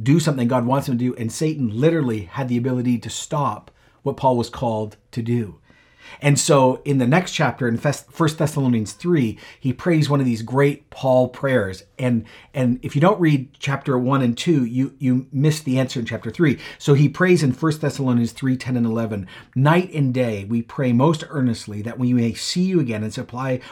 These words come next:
what is lacking in your faith. Now may our God and Father himself and our Lord Jesus Christ clear a way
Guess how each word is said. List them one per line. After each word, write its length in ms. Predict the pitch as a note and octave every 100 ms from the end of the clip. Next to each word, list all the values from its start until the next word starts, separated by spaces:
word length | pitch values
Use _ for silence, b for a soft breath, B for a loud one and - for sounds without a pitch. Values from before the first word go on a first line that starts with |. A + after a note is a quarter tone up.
| B
what 100 | B2
is 100 | A2
lacking 400 | B2 A#2+ - A#2+
in 80 | A2+
your 120 | A2
faith. 340 | - G#2+ F2+
Now 280 | B2+ C3 B2
may 400 | B2+ C3 D#3+ F3
our 240 | F3 - G#2+
God 400 | B2+ C#3 D3+ D3+
and 180 | B2
Father 320 | A2+ B2+ B2+ B2+
himself 500 | A#2 A2 A2+ F#2+ - B B B -
and 300 | D#3+ F#3 F3+
our 140 | D3+
Lord 220 | C#3 C3
Jesus 340 | A#2 A#2 B2 -
Christ 340 | A#2 G#2+ -
clear 460 | - - F3 F#3 G3
a 100 | E3
way 440 | B2+ A#2 A2 A2